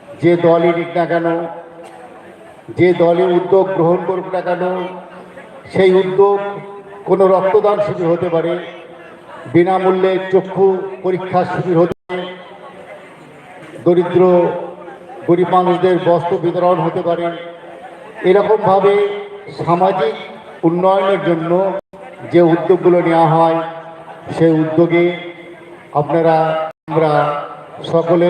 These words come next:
সমবেতভাবে প্রচেষ্টা করব। সেটা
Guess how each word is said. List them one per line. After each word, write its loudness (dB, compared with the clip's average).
সমবেতভাবে 0
প্রচেষ্টা 2
করব। 2
সেটা -8